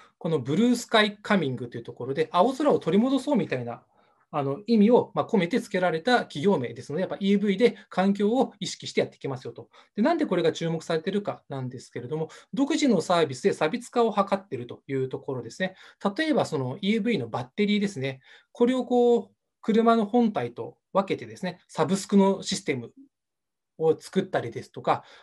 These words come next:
あとはこのニーオの自動車のですね、オーナー同士でコミュニティを形成したりですとか、あとこのニーオのショップですね、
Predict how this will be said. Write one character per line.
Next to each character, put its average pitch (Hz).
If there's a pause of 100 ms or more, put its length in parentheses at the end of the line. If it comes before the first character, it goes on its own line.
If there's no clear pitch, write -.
あ 262
と 240
は 233
こ 175
の 160
ニ 196
ー 156
オ -
の 117
自 120
動 147
車 151
の 135
で 104
す -
ね、 -
オ 170
ー 190
ナ 185
ー 180
同 180
士 -
で -
コ -
ミ 156
ュ -
ニ 175
テ 180
ィ 170
を 170
形 165
成 156
し -
た 170
り 139
で 127
す -
と 139
か、 170 (160)
あ 175
と 160
こ 160
の 151
ニ 214
ー 254
オ 151
の 120
シ -
ョ 160
ッ -
プ 233
で 208
す 139
ね、 139